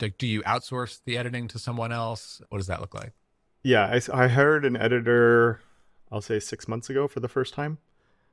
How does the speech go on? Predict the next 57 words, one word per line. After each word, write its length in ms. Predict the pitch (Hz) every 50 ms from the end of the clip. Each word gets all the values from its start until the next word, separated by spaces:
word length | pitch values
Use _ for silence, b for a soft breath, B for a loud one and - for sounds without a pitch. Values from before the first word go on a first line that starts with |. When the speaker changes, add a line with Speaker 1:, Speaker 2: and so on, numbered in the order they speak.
| _ _ - - -
Speaker 1:
You 80 | - -
Speaker 2:
So 80 | 120
Speaker 1:
went 80 | 113 113
Speaker 2:
until 160 | 117 147 139 123
Speaker 1:
all 60 | 127 135
those 100 | - 135
Speaker 2:
recently, 180 | 131 - 131 131
Speaker 1:
years 240 | 135 120 107 -
and 140 | 98 92 90
just 200 | - 107 87 - -
doing 140 | 127 117
it 40 | 120
Speaker 2:
yeah. 120 | 117 120 127
Speaker 1:
yourself, 300 | 143 120 113 101 80 -
huh? 80 | - 98 B B B B B B B B B B
Speaker 2:
Um, 140 | 104 - - -
and 120 | 147 139
it 40 | 151
was 160 | 151 143 151
one 80 | 160 160
of 80 | 156
those 160 | 143 139 -
things 300 | - 131 120 123 123 117
where, 120 | 123 113 107
like, 280 | 104 101 101 95 - _ _ -
I 60 | 107
was 140 | 107 107 104
like, 140 | 127 123 -
"Well, 300 | - 110 - 175 165 160
the 180 | 151 143 147 131
editing's 540 | 131 139 139 147 143 139 131 117 - - - _
simple 380 | - - - 113 104 113 117 117
enough 360 | 113 117 117 117 113 - - - - _ -
that, 320 | 107 107 101 95 98 - _ _ -
you 140 | - 117 110
know, 220 | 98 95 92 90 - _ _
and 320 | - 104 101 98 95 - - -
it's 340 | 107 101 _ _ - - -
pretty 280 | - - - 113 110
straightforward. 640 | 107 - - 107 101 - - 101 101 101 101 104 98 95
So, 200 | - 92 95 95
like, 200 | 95 92 - -
is 120 | - 101
it 60 | 107 92
really 220 | 104 107 104 101
gonna 140 | 98 101 98 -
save 220 | - 104 98 95
me 80 | 101 98
much 200 | 98 95 - -
time 280 | - 101 92 95 98 98
if 100 | 95 -
I'm 80 | 101 98
getting 220 | 101 95 98 98
someone 240 | - 107 101 98 98
else 160 | 95 95 -
doing 260 | - 104 98 101 104 110
it?" 200 | 110 113 _